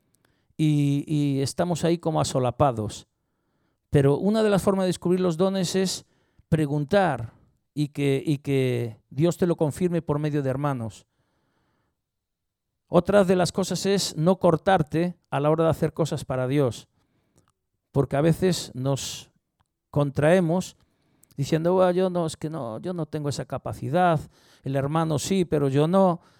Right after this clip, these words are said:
Entonces, a veces hay que, por fe, lanzarse, porque cuando uno se lanza, Dios al final te muestra que tienes este don o el otro don.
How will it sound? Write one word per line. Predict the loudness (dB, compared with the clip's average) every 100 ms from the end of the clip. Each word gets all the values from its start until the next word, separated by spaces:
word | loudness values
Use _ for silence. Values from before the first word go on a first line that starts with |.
| _ -8
Entonces, | -2 0 0 -2
a | 0
veces | 2 2 2
hay | -2
que, | -2 -2 0 -2 2
por | 2 2
fe, | 2 2 2
lanzarse, | -2 -4 0 2 2 -2 -8 -10 _ _ -4
porque | -2 -2
cuando | 0 0 0
uno | -2
se | -2 0
lanza, | 0 0 0
Dios | 0 0 0
al | -4
final | -2 -2 -2 -4 _ _ _ _ -4
te | -2
muestra | 2 0 0 -2 -2 -4
que | -8 -6 -6 -10
tienes | -4 -2 -2 -4
este | -6 -4
don | 0 0 -2 -6
o | -2
el | 0
otro | 0 0
don. | 0 0